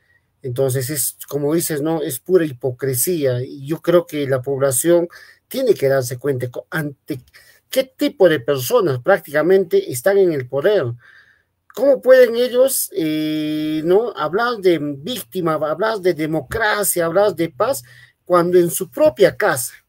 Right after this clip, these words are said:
en su propio país, no se está respetando los derechos constitucionales de las personas, no se está respetando los derechos fundamentales, que es el derecho a la vida, no se ha respetado el derecho, el voto de la ciudadanía, que en un momento le dio,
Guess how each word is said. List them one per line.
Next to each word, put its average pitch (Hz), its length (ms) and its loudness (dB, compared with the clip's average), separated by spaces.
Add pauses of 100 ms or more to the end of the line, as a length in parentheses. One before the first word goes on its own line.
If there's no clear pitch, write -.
(120)
en 190 180 4
su 170 180 -6
propio - 360 2
país, 269 460 2 (960)
no 269 220 2
se 220 140 -2
está 254 200 2
respetando 240 680 -2
los 147 200 -6
derechos 185 440 -2
constitucionales 156 840 -4
de 143 80 -8
las 127 140 -8
personas, 131 600 -8
no 254 120 0
se 240 80 -10
está 233 180 -4
respetando 185 540 -4
los 139 120 -10
derechos 165 340 -6
fundamentales, 147 680 -4
que - 80 -14
es 143 80 -12
el 143 80 -16
derecho 160 320 -6
a 131 40 -6
la 131 100 -4
vida, 170 420 -4 (580)
no 294 180 2
se 285 100 2
ha 208 40 6
respetado 175 520 -2
el 156 140 0
derecho, 190 400 2
el 160 320 -4
voto 190 560 4
de 147 140 -4
la 147 100 -2
ciudadanía, 151 720 0
que 160 140 -4
en 196 80 0
un 240 80 -8
momento 208 380 2
le 147 140 -6
dio, 190 400 2